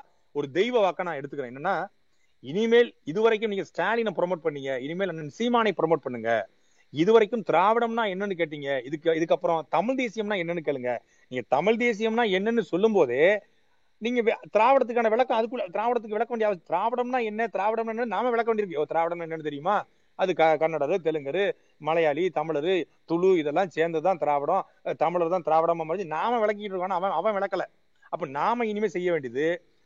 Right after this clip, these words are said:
திராவிட சாதி அரசியல் கூட தலைப்பு வைக்காதீங்க. இனிமேல் Twitter ஸ்பேஸ் பண்ணீங்கன்னா நீங்க என்ன பண்ணுங்க,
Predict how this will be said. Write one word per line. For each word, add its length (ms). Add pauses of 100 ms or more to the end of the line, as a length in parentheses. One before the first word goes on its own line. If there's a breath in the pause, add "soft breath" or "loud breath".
(120)
திராவிட 380
சாதி 380
அரசியல் 340
கூட 120
தலைப்பு 320
வைக்காதீங்க. 400
இனிமேல் 300
Twitter 220
ஸ்பேஸ் 300
பண்ணீங்கன்னா 360 (360 loud breath)
நீங்க 200 (100)
என்ன 200
பண்ணுங்க, 300